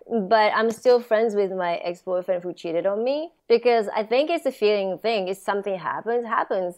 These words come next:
Okay, they got attracted and cheated. So I got hurt, but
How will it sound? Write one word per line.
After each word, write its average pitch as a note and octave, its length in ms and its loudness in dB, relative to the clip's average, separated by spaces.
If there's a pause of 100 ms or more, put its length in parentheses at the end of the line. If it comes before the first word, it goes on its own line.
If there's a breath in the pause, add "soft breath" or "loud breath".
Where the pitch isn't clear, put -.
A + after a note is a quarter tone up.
(100)
Okay, G3 440 -2
they G#3 220 0
got F3+ 180 -2
attracted G3 540 -4
and F3+ 240 -6
cheated. A3 400 -2
So F#3+ 340 0 (140)
I A3 120 2
got G#3+ 240 2
hurt, G#3+ 340 -4 (120)
but A#3+ 480 4